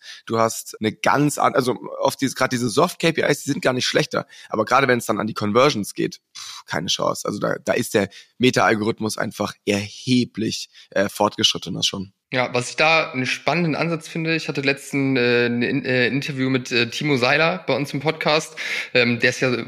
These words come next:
Speaker 2: so der TikTok-Pionier in Deutschland, äh, was so, was so das ganze Ad-Game angeht. Und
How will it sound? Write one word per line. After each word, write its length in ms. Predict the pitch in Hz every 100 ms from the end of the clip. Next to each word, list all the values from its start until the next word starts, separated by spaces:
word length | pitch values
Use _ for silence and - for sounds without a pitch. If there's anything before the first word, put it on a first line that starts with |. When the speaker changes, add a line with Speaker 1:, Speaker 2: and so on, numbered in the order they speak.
| - 127
Speaker 2:
so 160 | 123
der 180 | 127 127
TikTok-Pionier 840 | - 170 170 147 - 160 147 139 165
in 100 | 135
Deutschland, 600 | 143 - - 143 160 -
äh, 320 | 127 127 127
was 160 | 127 -
so, 240 | 131 123
was 160 | 131 -
so 80 |
das 160 | 127 127
ganze 240 | 135 131
Ad-Game 380 | 135 147 139 139
angeht. 400 | 135 139 143 143
Und 260 | 123 113